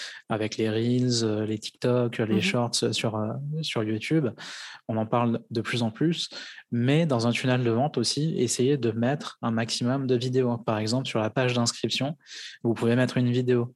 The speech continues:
Speaker 1: et, euh, ça, ce qui rendra votre page beaucoup plus persuasive. Sur votre page de vente,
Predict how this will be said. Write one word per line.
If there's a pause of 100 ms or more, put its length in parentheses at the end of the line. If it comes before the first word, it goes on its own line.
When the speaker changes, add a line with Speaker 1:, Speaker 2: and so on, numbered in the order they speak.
(160)
Speaker 1:
et,
euh,
ça,
ce
qui
rendra
votre
page
beaucoup
plus
persuasive. (680)
Sur
votre
page
de
vente,